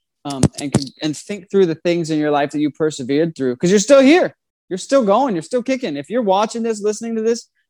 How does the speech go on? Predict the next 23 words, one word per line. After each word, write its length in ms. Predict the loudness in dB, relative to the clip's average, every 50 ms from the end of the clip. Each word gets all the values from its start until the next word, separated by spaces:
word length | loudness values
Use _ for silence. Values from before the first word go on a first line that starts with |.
| _ -4
you 160 | -2 -2 0
are 260 | 2 4 4 4 4
alive, 560 | 2 0 0 -2 -2 -2 -4 -6 -8 -12 -18 -20 _ _ _ _ _ _ _ _
which 180 | -14 -10 -6
means 280 | -2 -2 0 0 0 2
you 100 | 4 4
are 80 | 4 4
still 480 | 0 -4 -6 2 4 6 6 6 4
going 420 | 4 4 2 2 2 0 -2 -4 -6
through 280 | -2 0 0 2 2
whatever 360 | 2 2 2 2 2 2 0
it 80 | 0 0
is 280 | 0 -2 -2 -4 -6 -6
that 120 | -6 -6
you're 120 | -6 -8
dealing 360 | 0 4 4 4 4 4 0 -2
with, 200 | -2 -4 -4 -6 -6 0
dealt 320 | 2 4 4 4 2 2
with. 260 | 0 0 0 -2 -6 _ _ _ _ _ _ _ _ _ _ _
Um, 360 | -6 -4 -4 -4 -6 -8 -4 _
you're 100 | 0 2
still 200 | 4 6 6 6
going. 360 | 6 6 6 6 4 2 -2